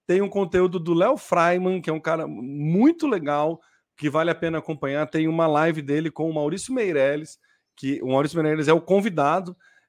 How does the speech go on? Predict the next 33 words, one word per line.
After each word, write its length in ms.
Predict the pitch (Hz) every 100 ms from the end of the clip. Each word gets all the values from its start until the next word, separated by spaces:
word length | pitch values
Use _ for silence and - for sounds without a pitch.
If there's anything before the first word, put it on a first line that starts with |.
| -
e, 280 | 143 165 165
e 60 |
eles 220 | 180 208 -
falam 400 | - 196 214 156
sobre 220 | 156 151
essa 160 | -
questão 380 | 160 160 - 160
de 140 | 143 139
tela 500 | - 151 160 156 147
pra 120 | 151
criança. 1120 | - 151 147 135 165 175 156 - 147 143 143 131
O 100 | 151
Léo 140 | 180
Freiman, 300 | 175 214 240
ele 120 | 226
fala 240 | - 214 220
muito 380 | 196 262 269
disso, 300 | 165 185 170 156
de, 240 | 147 147
do 680 | 135 131 - - - - 131
prejudicial 760 | - 160 151 156 - 151 147 170
da 140 | 143
tela 400 | 131 - 147 147
pra 180 | 139 139
criança, 600 | - 135 135 175 - 175 _ _ _ _ _ _
que 120 | -
é 100 | 220
isso, 280 | 285 233 -
essa 280 | 196 - 214
entrega 840 | 226 - 208 214 254 226 247 240
direta, 800 | 220 165 196 254 190 180 175 -
assim. 220 | 123 -
Então, 360 | 113 - 214 214